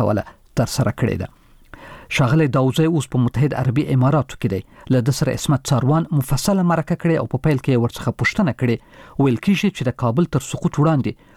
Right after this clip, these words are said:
موافقه شوې وه چې طالبان به کابل ته نه ننوځي. موقت یا ګډ حکومت به جوړیږي او بیا به طالبان کابل ته ځي.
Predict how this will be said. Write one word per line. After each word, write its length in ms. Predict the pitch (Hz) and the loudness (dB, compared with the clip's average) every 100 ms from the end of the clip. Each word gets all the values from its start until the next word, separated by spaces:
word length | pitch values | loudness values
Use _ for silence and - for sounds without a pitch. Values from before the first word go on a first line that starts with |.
| - 135 | 0 4
موافقه 440 | 131 123 - 208 - | 4 0 -2 -4 -2
شوې 180 | 117 98 | 0 0
وه 40 | 98 - - - | -2 -6 -10 -4
چې 180 | 139 | 0
طالبان 400 | 135 117 127 131 117 | 2 2 2 0 0
به 140 | - | -2
کابل 320 | 110 135 135 | -2 0 0
ته 260 | 151 - 156 | 0 2 2
نه 120 | 170 | 2
ننوځي. 500 | 113 98 101 107 117 - _ _ - 127 | 0 -2 -2 -4 -6 -8 _ _ 0 2
موقت 420 | 107 - 160 - | 2 0 -2 0
یا 60 | 113 139 | 0 0
ګډ 100 | 131 | -2
حکومت 340 | 139 - 165 - | -2 0 0 0
به 100 | 123 101 | -4 -2
جوړیږي 420 | 110 107 104 - - - - | 0 0 -2 -6 -10 -18 -4
او 80 | 113 110 | -2 0
بیا 100 | 117 | 0
به 100 | 113 - | 0 0
طالبان 360 | 113 110 139 - | 0 2 0 2
کابل 240 | 135 113 104 | 0 0 -2
ته 100 | 110 | -4
ځي. 100 | 113 | -4